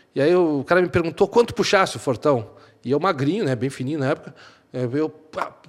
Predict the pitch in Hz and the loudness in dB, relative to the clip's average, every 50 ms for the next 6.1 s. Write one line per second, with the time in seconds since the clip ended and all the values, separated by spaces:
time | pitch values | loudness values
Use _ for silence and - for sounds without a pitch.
0 | _ - - 147 135 - - 175 185 196 190 180 160 131 117 110 - - - - | _ -14 -10 -10 -8 -4 -2 0 0 0 0 -2 -4 -6 -8 -10 -14 -14 -6 -4
1 | - 208 196 180 151 - - 165 165 156 139 - - - _ _ _ _ _ _ | -2 -2 0 0 -2 -2 -2 -2 -2 -2 -4 -8 -14 -20 _ _ _ _ _ _
2 | _ _ _ _ _ - 127 - - 143 131 113 - 151 151 147 143 135 131 127 | _ _ _ _ _ -12 -12 -6 -4 -4 -4 -4 -2 -2 -2 -2 -2 -6 -10 -12
3 | 127 117 117 113 - 139 135 - 202 196 165 139 123 120 117 113 - - - - | -14 -16 -16 -12 -10 -10 -8 -4 -2 -2 -2 -2 -4 -6 -10 -14 -18 -18 -16 -12
4 | 139 135 147 143 135 - 147 143 - 160 156 175 180 151 127 120 - - - 139 | -8 -6 -6 -6 -6 -6 -8 -8 -6 -6 -6 -4 -4 -6 -6 -8 -10 -8 -6 -6
5 | 120 - 143 - - - 151 - - 151 147 - - - 160 135 123 131 139 139 | -4 -6 -8 -8 -10 -10 -10 -10 -10 -12 -14 -10 -6 -4 -2 -2 -2 -4 -6 -8
6 | - - | -12 -18